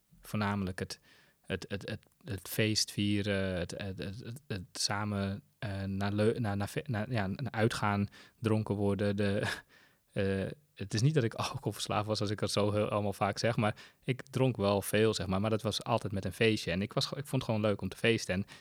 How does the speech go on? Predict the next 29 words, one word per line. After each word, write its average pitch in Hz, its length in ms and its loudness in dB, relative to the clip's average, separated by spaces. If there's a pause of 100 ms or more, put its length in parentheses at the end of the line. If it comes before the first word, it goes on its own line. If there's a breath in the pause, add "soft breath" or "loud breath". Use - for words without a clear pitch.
ja, 120 120 2
daar 92 120 0
heb 101 160 2
je 131 60 -4
toch 123 240 4
ook, 123 280 2 (1040)
eh, 110 240 2
eh, 113 460 -4
ben, 120 200 4
heb 110 120 2
je 127 60 4
het, - 200 -4 (180)
zoals 110 300 4
ik 143 280 2 (340)
het, - 260 0
eh, 117 200 -2 (340)
doe 120 180 2
feest, 117 300 4
<laughs> - 20 6
zeg 110 100 4
maar, 117 120 2
heb 107 180 4
je 107 80 4
het 104 100 0
altijd 107 280 2
geza-, 107 300 4
gezellig 110 340 4
met - 240 -2
v-, - 160 -10